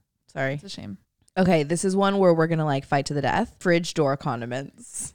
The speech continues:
Speaker 2: I think we're gonna have a lot of overlaps here.
Speaker 1: Yeah. Okay, my number one draft pick, ranch.
Speaker 2: Okay, I had a feeling that was gonna be yours. Okay,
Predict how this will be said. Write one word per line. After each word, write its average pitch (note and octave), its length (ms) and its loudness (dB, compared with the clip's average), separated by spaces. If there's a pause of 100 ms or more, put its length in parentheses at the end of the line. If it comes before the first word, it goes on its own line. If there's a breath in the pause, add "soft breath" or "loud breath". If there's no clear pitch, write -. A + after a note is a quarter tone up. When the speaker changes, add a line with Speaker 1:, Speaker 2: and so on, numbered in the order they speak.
Speaker 2:
I A#3+ 120 2
think A3 140 2
we're G3+ 100 0
gonna G3+ 100 0
have F#3+ 100 0
a F3 40 -2
lot F3 140 2
of F3 60 0
overlaps D#3+ 440 -4
here. F#3+ 320 -8
Speaker 1:
Yeah. C#3+ 320 -2 (180)
Okay, E3+ 180 0
my D3+ 180 0
number E3 280 0
one F3+ 140 2
draft E3+ 280 4
pick, G3+ 380 2
ranch. C#3 640 -4
Speaker 2:
Okay, G3 260 -2
I F3 40 -2
had F#3 120 -2
a F3 40 -4
feeling E3 220 -6
that D3+ 80 -6
was F3+ 120 -8
gonna E3 160 -8
be D#3 100 -10
yours. D#3 380 -10 (240)
Okay, G3 320 -4